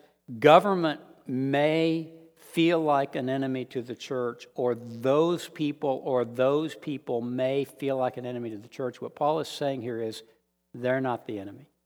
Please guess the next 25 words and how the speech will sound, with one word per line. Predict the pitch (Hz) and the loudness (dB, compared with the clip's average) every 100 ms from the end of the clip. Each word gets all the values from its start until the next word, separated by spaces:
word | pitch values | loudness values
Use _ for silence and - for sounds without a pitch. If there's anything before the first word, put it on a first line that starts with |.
| _ _ _ _ _ _ _ _ _ _ | _ _ _ _ _ _ _ _ _ _
The | 135 127 | -4 0
enemy | 156 165 143 131 147 - _ _ | 2 0 -2 -4 -6 -14 _ _
is | 131 120 | -6 -4
in | 127 120 | -4 -4
this | 117 - - | -4 -6 -4
unseen | 123 135 135 151 135 123 | -2 -2 -4 -6 -6 -8
spiritual | - 123 120 131 | -6 -6 -6 -8
world | 117 117 110 | -6 -6 -6
around | 104 110 107 104 | -6 -6 -6 -8
us. | 101 104 - - - _ _ _ _ _ _ _ _ _ _ _ _ _ _ _ _ | -12 -20 -20 -20 -20 _ _ _ _ _ _ _ _ _ _ _ _ _ _ _ _
It, | - - | -18 -16
it, | - 185 160 | -16 -14 -4
that's | 127 127 - | 2 2 2
who | 135 | -2
our | 113 107 | 0 0
enemy | 107 101 98 | -4 -6 -10
is. | 110 117 127 | -16 -14 -10
And, | 120 | -10
and | 139 120 | -6 0
that, | 139 - - | 0 0 -2
that's | 156 - | -2 0
where | |
Paul | 170 - 135 | 0 2 2
comes | - - 139 135 | 0 -4 -4 -4
from | - 131 117 113 | -6 -6 -4 -6